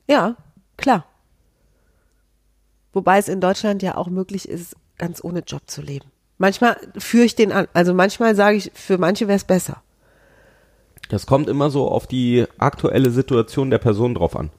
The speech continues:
Speaker 2: Und für mich ist, ist immer diese, diese Stelle spannend, wo jemand sagt, "Das, was ich bisher gemacht habe, geht nicht mehr. Riesenbruch und was ganz Neues." Da kann jemand vielleicht schon was richtig Gutes und hat schon richtig,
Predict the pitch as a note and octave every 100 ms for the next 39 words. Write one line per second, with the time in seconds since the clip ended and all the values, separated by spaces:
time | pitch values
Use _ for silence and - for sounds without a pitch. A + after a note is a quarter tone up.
0 | _ - - G2 A2+ C3+ - - - -
1 | _ _ - - - C3 A#2 D3 C3 C3+
2 | C3+ - - B2 B2 B2+ - A2+ D3 -
3 | C#3+ C#3+ C#3+ - - - _ A2+ B2 B2+
4 | B2+ B2 B2+ - _ - _ A2 E3 -
5 | G2+ - G2 - C#3+ C3 G#2+ A2 A#2 E2+
6 | B2 C3 A#2 C3+ C#3 C3 E3+ - - G#2+
7 | G#2+ F#2 F2 E2+ F#2 - A2+ B2 F#3 E3
8 | C3+ - F3 F#2 D#2+ _ _ - G2+ B2
9 | - D3+ D#3+ - A#2 B2+ B2+ G2 D#2+ D#2+
10 | D2 - - _ _ _ _ _ - G#2
11 | - C#3 D#3+ C#3+ - A2 G#2+ - A#2 G#2+
12 | C#3 - B2 A#2 C#3 G3 - - _ _
13 | _ _ _ _ - _ - G#2+ C3 -
14 | C3+ D#3+ - D#3+ -